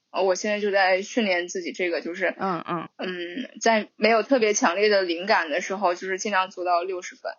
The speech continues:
Speaker 2: 嗯。
Speaker 1: 但其实也，也有一个方式，就是你，你可以培养，就是自己能快速地获得灵感。嗯，这个也是，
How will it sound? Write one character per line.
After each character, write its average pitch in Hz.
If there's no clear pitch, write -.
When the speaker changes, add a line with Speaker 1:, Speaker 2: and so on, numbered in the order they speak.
Speaker 2:
嗯。 220
Speaker 1:
但 320
其 254
实 339
也， 226
也 214
有 285
一 185
个 220
方 254
式， 269
就 262
是 220
你， 208
你 190
可 226
以 233
培 190
养， 185
就 208
是 214
自 247
己 202
能 185
快 262
速 254
地 233
获 254
得 233
灵 196
感。 -
嗯， -
这 247
个 226
也 185
是， -